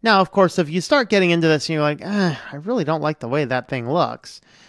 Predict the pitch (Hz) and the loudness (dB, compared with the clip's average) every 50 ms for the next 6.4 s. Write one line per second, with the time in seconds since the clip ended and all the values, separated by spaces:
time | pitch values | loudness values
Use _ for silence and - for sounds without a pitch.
0 | _ _ _ 214 208 - 254 233 220 196 175 - - 170 - - 143 131 123 120 | _ _ _ -10 -4 -2 -2 0 0 -2 -2 -4 -6 -10 -10 -8 -6 -6 -6 -6
1 | 107 117 117 - 240 233 226 220 220 202 175 170 175 151 143 131 117 - - 123 | -6 -8 -8 -6 -4 -2 -2 -2 -2 -2 -4 -4 -4 -4 -6 -6 -6 -8 -8 -8
2 | 117 117 117 123 123 120 120 - - - 107 110 113 113 123 - 165 165 160 147 | -8 -6 -4 -2 -2 -2 -4 -6 -8 -10 -10 -8 -8 -10 -6 -4 -4 -2 -2 -2
3 | 131 120 - - 135 120 113 113 113 107 113 110 - _ - 110 104 101 - - | -4 -6 -6 -6 -4 -2 -2 -2 -2 -2 -4 -6 -6 _ -10 -10 -8 -10 -12 -14
4 | _ - - - 127 113 110 110 104 104 101 98 101 - - - 110 104 101 - | _ -20 -14 -12 -10 -10 -10 -10 -12 -12 -14 -14 -16 -16 -14 -12 -12 -12 -12 -14
5 | - 117 113 - _ - - - 123 - _ _ _ _ _ _ _ _ _ - | -16 -20 -20 -18 _ -18 -18 -18 -20 -20 _ _ _ _ _ _ _ _ _ -18
6 | - - - - - - - - | -16 -16 -16 -18 -20 -20 -20 -20